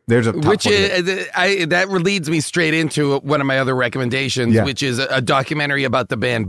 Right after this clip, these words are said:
Speaker 2: Brainiac
Speaker 1: Ooh.
Speaker 2: called Transmissions After Zero. And even if you're not a big Brainiac fan,
Speaker 1: Mm-hmm.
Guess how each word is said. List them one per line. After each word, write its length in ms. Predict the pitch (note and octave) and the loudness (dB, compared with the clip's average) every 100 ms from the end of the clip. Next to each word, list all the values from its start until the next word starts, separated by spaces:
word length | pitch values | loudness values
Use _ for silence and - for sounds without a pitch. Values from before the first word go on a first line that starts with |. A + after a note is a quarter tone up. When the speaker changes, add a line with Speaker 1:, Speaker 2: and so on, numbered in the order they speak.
| F#2+ | 0
Speaker 2:
Brainiac 760 | F#3 A3+ G3+ A#2+ G#2+ G2 - - - | 2 2 0 -2 -2 -4 -8 -20 -2
Speaker 1:
Ooh. 100 | B2+ | 2
Speaker 2:
called 260 | D3+ C#3+ B2 | 4 2 0
Transmissions 760 | - D#3+ D3+ B2 D#3+ D#3 D3+ B2+ | -2 0 0 0 0 0 -2 0
After 320 | B2 - B2+ | -2 -2 -2
Zero. 340 | A2 C#3 A#2+ | 0 0 0
And 120 | B2 F3 | 0 0
even 340 | A#3+ C#4 D4+ | 0 2 2
if 120 | D4+ | 0
you're 120 | C4 G#3 | 0 0
not 360 | D#3+ D3+ E3 | 0 0 0
a 80 | D#3 | -2
big 360 | C3 D#3 C#3 G2 | -2 -4 -4 -4
Brainiac 600 | A#2 B2 C#3+ E3 F3 F#3 | -2 0 0 -2 -2 -4
fan, 360 | G#3+ G#3+ A3+ | -2 0 -2
Speaker 1:
Mm-hmm. 240 | A#3 G#2 | 0 0